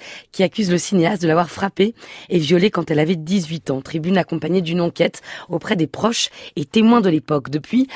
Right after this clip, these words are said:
la promotion du film est interrompue. Jean Dujardin a notamment annulé sa venue hier aux vingt heures de T F un. Lui qui incarne dans ce thriller politique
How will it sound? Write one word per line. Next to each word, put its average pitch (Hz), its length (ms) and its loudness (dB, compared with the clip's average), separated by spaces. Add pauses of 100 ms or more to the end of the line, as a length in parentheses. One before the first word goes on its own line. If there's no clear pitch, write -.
(140)
la 160 140 0
promotion 214 500 0
du 170 140 -2
film 185 200 -2
est 143 140 -2
interrompue. 170 640 -2 (300)
Jean 170 180 0
Dujardin 160 400 2
a 202 40 4
notamment 165 340 2
annulé 160 320 2
sa 156 120 -2
venue 147 220 -2
hier 165 320 2 (240)
aux - 80 -2
vingt 175 260 0
heures 147 120 0
de 143 100 -2
T 180 240 2
F - 160 -4
un. 214 180 2 (380)
Lui 196 160 0
qui - 140 -2
incarne 196 400 2
dans 180 100 0
ce 170 160 -4
thriller 156 400 -4
politique - 640 -4